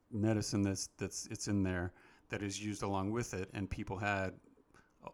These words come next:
a lot of success clearing up symptoms. People were, people were good in a, in a day or two, and, and people had success using it as a prophylactic. So if they took a, a dose, y-, you know, once a week or once every two weeks, it just, it helped pretty much, um,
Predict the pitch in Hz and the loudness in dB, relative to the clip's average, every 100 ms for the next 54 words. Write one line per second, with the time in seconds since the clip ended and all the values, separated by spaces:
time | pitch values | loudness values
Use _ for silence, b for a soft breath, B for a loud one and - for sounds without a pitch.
0 | _ _ 107 104 113 117 107 110 - 110 | _ _ -2 4 6 6 4 -4 -2 2
1 | 98 - - 131 113 110 - 120 110 110 | 2 0 -4 2 6 6 4 2 2 2
2 | 101 - 104 98 95 95 92 92 - - | 0 -2 -6 -4 -4 -2 0 -2 -4 -8
3 | 117 107 98 95 85 104 104 95 95 101 | -6 -6 -4 -4 -2 0 2 2 2 0
4 | 92 92 101 98 87 104 107 101 B B | -2 0 2 2 0 -2 -2 -2 B B
5 | B 131 135 131 127 120 117 117 107 104 | B 4 8 8 8 8 8 4 4 4
6 | 101 - 107 - 98 98 - 98 95 98 | 2 -2 -2 2 2 2 -4 -6 -2 -2
7 | 95 - 101 92 92 90 - - 101 107 | -2 -2 -2 -2 -2 -4 -4 -4 -4 -2
8 | 113 127 - 85 - 92 90 95 90 - | -4 -4 -6 -8 -6 -4 -4 -4 -6 -6
9 | 92 90 87 92 87 95 95 95 - - | -6 -4 -2 -4 -4 -2 -2 -4 -8 -8
10 | 98 - 98 95 85 92 98 98 95 104 | -6 -4 -2 0 0 2 0 0 -2 -2
11 | 90 92 92 92 92 - 120 101 101 - | -2 -2 -4 -4 -6 -4 0 0 -2 -8
12 | B B B B B _ 98 95 95 - | B B B B B _ -10 -6 -4 -2
13 | 101 92 104 95 - - 110 107 98 - | -4 0 0 0 -2 -2 2 4 2 0
14 | - 98 92 90 87 | -4 -2 0 0 -2